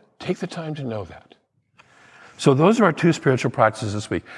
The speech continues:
Pay attention if you're feeling defensive to what's going on. Start to, start to ask, "Which of those four winds of conflict, those winds of conflict am I caught up in?" And secondly, take time to practice the four zephyrs of wholeness.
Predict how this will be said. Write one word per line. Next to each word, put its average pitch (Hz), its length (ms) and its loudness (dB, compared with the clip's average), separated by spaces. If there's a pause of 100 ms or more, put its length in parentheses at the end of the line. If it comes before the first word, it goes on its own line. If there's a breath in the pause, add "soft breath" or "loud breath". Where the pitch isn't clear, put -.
(200 loud breath)
Pay 170 160 2
attention 175 500 0
if 147 160 -2
you're 143 80 -2
feeling 151 220 0
defensive 151 480 -4
to 131 60 -2
what's 135 180 2
going 127 240 2
on. 180 220 4
Start 131 280 0
to, 131 100 -8 (440 loud breath)
start 151 240 2
to - 160 -4
ask, 160 240 2
"Which 151 320 -2
of 220 80 2
those 202 200 2
four 185 420 0
winds 175 240 0
of 160 100 -8
conflict, 170 440 -2
those 127 200 -2
winds 151 220 0
of 147 100 -6
conflict - 320 -6
am 143 60 -6
I 127 80 -2
caught 135 260 0
up 143 140 -4
in?" 170 160 -4 (340 loud breath)
And 160 100 4
secondly, 208 360 2
take 196 240 -4
time 208 300 -2
to 196 60 -2
practice - 960 -6 (920)
the 127 80 -4
four 147 220 4
zephyrs 120 600 0 (180)
of 120 140 -10
wholeness. 95 500 -6